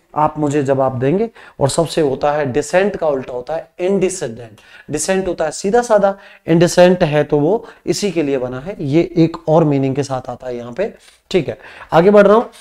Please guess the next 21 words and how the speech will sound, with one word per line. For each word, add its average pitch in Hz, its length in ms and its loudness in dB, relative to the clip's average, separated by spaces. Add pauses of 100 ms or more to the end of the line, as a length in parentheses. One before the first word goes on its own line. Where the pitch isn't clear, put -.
(240)
इसके 175 200 -2
बाद 165 240 4
ला 156 280 4
और 175 440 0 (100)
थोड़ा 196 160 2
सा 196 80 -10
चलाते 175 400 -2
हैं। 214 120 -2 (180)
Pick 247 160 -2
out 233 240 4
the 262 140 4 (180)
word 190 260 4 (120)
opposite 185 400 -4
in 180 120 -4
the 175 80 -4
meaning। 147 320 -4 (340)
एंटीपार्टी, 196 760 2 (340)
एंटीपैथी 214 600 -4
होता 214 260 -2
है 208 320 -6
विरोधाभास 196 760 -2